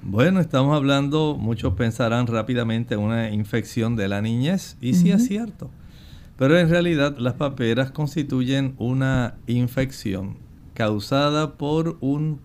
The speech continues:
Speaker 1: paramyxovirus. Miren qué nombre, ¿verdad? Es una clasificación del virus que en sí causa este tipo de problemas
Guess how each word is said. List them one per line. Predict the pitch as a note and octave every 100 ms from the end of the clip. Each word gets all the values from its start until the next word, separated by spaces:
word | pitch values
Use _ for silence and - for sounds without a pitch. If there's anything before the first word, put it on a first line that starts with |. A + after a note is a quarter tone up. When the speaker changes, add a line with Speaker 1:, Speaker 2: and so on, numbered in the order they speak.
| -
Speaker 1:
paramyxovirus. | - B2 A#2 A2 A2+ A2+ - - A2 G2 A2 B2 G#2 - - - - -
Miren | G2 B2 C3+
qué | C3+ C3
nombre, | B2+ C3+ B2+ F#2+ F#2+
¿verdad? | F2+ G2 A#2 A#2+ -
Es | G2+ C3 C3
una | A2+ C3 C3
clasificación | A#2+ A#2 B2+ - - A#2+ C3+ C3 - G#2 G#2+ A#2+ - - - - - -
del | G2 C3+ D3
virus | B2+ A#2 B2+ C3+ -
que | - A2+ G#2+ G2+ F#2+ F#2 - - - -
en | G#2+ F#2+
sí | - C3 G3+ - -
causa | C3 A#2 A#2+ - D3 - -
este | A#2 A2 B2
tipo | A#2 A2+ G#2+ A#2 A#2
de | G#2 G#2 G2 -
problemas | G#2 G2 B2 D#3+ E3+ D#3